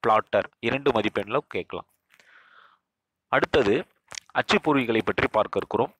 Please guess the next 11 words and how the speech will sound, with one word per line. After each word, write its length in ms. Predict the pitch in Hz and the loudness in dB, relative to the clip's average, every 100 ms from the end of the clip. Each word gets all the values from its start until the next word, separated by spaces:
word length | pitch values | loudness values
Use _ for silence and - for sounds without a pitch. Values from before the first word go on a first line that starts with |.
| _ _ _ _ _ _ | _ _ _ _ _ _
அச்சுப்பொறிகள் 800 | 123 - 226 156 131 117 90 - _ _ _ _ _ - | -2 0 2 2 2 2 -2 -8 _ _ _ _ _ 0
தாள்களில் 600 | 135 160 156 151 165 - _ _ _ _ _ _ 123 | 2 2 0 -2 -2 -6 _ _ _ _ _ _ -2
தகவலை 440 | 123 151 143 147 - _ _ _ 120 | 2 4 4 0 -6 _ _ _ -6
அச்சிட 420 | - 156 147 160 - _ - | -2 0 2 0 -8 _ -20
அச்சுப்பொறிகளை 760 | - - 123 147 127 117 113 120 101 | -10 -8 -2 0 0 0 0 0 -2
பயன்படுத்துகிறோம். 600 | 98 90 - 85 90 - _ _ _ _ _ _ _ - | -4 -8 -6 -4 -4 -4 _ _ _ _ _ _ _ -2
இந்த 180 | 135 | 0
அச்சுப்பொறிகளை 500 | - 165 151 139 127 | 2 0 0 0 0
கொண்டு 260 | - 117 135 | -2 -4 -2
நாம் 280 | 123 127 - _ _ | 0 -2 -4 _ _
பெரும்பாலும் 680 | 131 127 127 127 123 98 | 0 2 2 2 2 -2